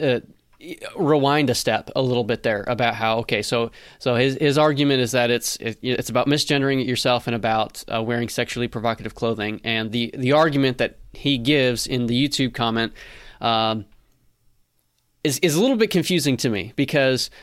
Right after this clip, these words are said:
uh, and I don't, actually, I don't know personally who this individual is, uh, Raider Gamer, um,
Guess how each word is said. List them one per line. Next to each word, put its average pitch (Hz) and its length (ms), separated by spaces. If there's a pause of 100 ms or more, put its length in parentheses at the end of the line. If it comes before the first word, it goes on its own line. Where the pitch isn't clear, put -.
(140)
uh, 131 180
and 147 160
I 165 80
don't, 175 220
actually, 156 320
I 151 80
don't 156 140
know 139 160
personally 151 460
who 135 140
this 131 200
individual 123 420
is, 151 400
uh, 113 380
Raider 143 320
Gamer, 147 460 (340)
um, 107 420